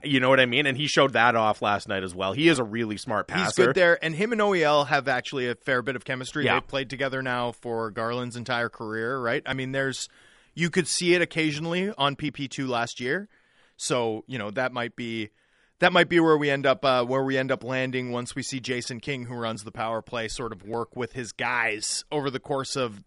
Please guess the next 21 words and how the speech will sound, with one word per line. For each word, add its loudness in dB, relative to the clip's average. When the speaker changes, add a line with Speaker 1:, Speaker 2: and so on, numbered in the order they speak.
Speaker 2:
you -2
know, 0
again, 0
I'd 2
expect 0
it -4
later 2
this -4
week. -12
Like, -6
I'd 0
expect -4
later 0
this -6
week -6
we'll -4
see -6
some -10
power -2
play -6
work, -4